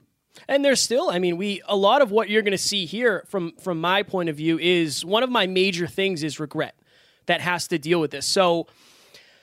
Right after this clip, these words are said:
one of the rules as a firefighter is when the firefighters show up to the fire, they put the fire out. That is a good rule for firefighting. For those of you who don't know, when I was, oh my goodness, I was probably twenty-three, twenty-four,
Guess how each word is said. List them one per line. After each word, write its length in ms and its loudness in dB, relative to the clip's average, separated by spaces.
one 220 4
of 160 2
the 260 2
rules 540 4
as 220 0
a 40 -4
firefighter 720 2
is 180 -4
when 120 -2
the 60 -2
firefighters 760 0
show 240 2
up 100 -2
to 80 -14
the 80 -8
fire, 460 -2
they 200 -4
put 240 -6
the 80 -10
fire 340 -6
out. 280 -4
That 220 -4
is 560 0
a 120 -2
good 360 0
rule 440 0
for 160 0
firefighting. 640 0
For 160 0
those 240 6
of 80 -4
you 120 0
who 80 -2
don't 300 0
know, 260 4
when 200 0
I 240 0
was, 720 0
oh 180 -8
my 140 -14
goodness, 380 -10
I 60 -10
was 80 -4
probably 440 2
twenty-three, 2000 -4
twenty-four, 760 0